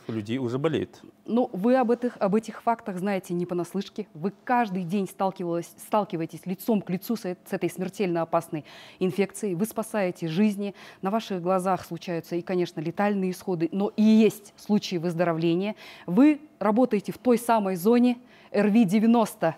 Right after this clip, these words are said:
Speaker 2: Вот, э, в
Speaker 1: Ну,
Speaker 2: народе
Speaker 1: Р В
Speaker 2: это, знаете, у нас зона, район точнее,
Speaker 1: Это
Speaker 2: в которой
Speaker 1: район, да.
Speaker 2: располагаются, да, вот эти кле-, инфекционные больницы. И у нас вот эта зона как раз-таки непосредственно с ковидом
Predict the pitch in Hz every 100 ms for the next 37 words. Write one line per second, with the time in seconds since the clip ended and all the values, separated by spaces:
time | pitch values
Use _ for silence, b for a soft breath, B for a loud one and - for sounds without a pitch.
0 | - 160 175 - 175 170 160 170 214 262
1 | 262 185 233 240 285 - 196 214 214 -
2 | 190 196 269 269 254 - - 233 320 254
3 | 208 - 175 139 B B 139 - 143 139
4 | 247 107 165 - 233 233 240 185 175 185
5 | 196 170 190 - 165 190 185 185 180 B
6 | - 202 202 170 214 190 180 170 202 226
7 | 302 - 294 269 B - 208 226 294 -
8 | 208 - - 233 208 202 240 208 175 247
9 | 254 214 190 185 214 233 277 294 202 180
10 | 233 220 190 147